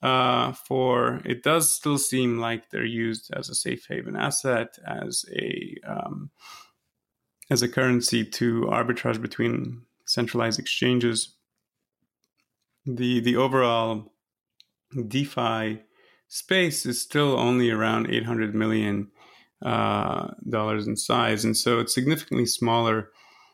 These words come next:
than, than what these stablecoins, um, than the supply of these stablecoins.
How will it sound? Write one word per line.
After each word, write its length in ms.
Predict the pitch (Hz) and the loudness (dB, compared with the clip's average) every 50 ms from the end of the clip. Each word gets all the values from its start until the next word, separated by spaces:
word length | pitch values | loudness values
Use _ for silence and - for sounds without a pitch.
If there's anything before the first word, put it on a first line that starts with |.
| _ _ _ | _ _ _
than, 680 | - 123 113 117 113 110 110 110 110 107 107 - - - | -2 0 2 2 4 4 4 4 4 4 2 0 -2 -4
than 440 | - - - - 117 117 113 110 110 | -6 -10 -8 -2 0 2 2 4 4
what 200 | 107 110 110 - | 2 2 0 2
these 200 | - 113 107 - | 0 2 2 2
stablecoins, 960 | - - 110 107 113 110 - - - - - 50 50 - - - - - - | 2 0 2 2 0 -2 0 -2 0 0 2 0 2 2 0 0 0 -2 -4
um, 520 | - - - 50 50 50 50 - - - - | -2 0 0 0 0 -2 -2 -4 -4 -4 0
than 160 | - 120 113 | 2 2 2
the 140 | 113 120 123 | 2 2 2
supply 400 | - - - - - 123 113 50 | 0 0 -2 0 -2 0 2 2
of 140 | 50 - - | 0 0 0
these 200 | - - - - | 0 0 0 0
stablecoins. 720 | - - - - - - - - - - - - - - | -2 -2 -2 -2 -4 -6 -6 -6 -6 -6 -2 -2 -2 -2